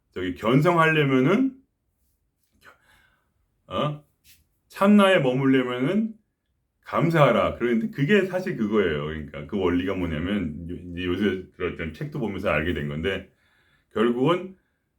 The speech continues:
감사란 것은 가-, 거의 최상급의,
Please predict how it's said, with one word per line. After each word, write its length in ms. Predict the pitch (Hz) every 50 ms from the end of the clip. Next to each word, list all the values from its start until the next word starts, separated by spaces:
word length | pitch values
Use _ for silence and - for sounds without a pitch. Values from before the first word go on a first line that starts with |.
| _ _ _ _ _ _ _ _ _ _ _ -
감사란 680 | - - 98 110 135 147 147 170 170 165 160 156 147
것은 320 | 139 131 123 151 175 170 -
가-, 260 | - 98 101 - -
거의 400 | - - 113 135 151 147 - -
최상급의, 1160 | - - - 226 240 240 262 254 247 240 220 - 202 190 165 151 165 175 180 202 233 254 -